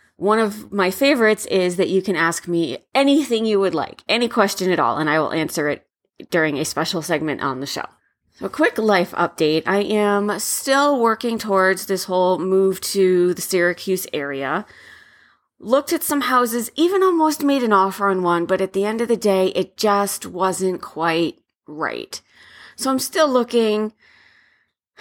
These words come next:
I've had those definite moments of, like, being super discouraged and feeling like this is never gonna work, in part because Syracuse and New York in general have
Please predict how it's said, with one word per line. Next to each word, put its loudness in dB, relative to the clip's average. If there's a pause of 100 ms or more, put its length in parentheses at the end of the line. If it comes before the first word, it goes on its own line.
(220)
I've -4
had 2
those 2
definite 0
moments 0
of, 0
like, 0
being 0
super 0
discouraged 0
and -4
feeling 0
like -2
this -8
is -6
never 0
gonna 0
work, -2
in 0
part 0
because 0 (1200)
Syracuse 0
and 0
New 2
York 2
in 2
general -2 (280)
have 0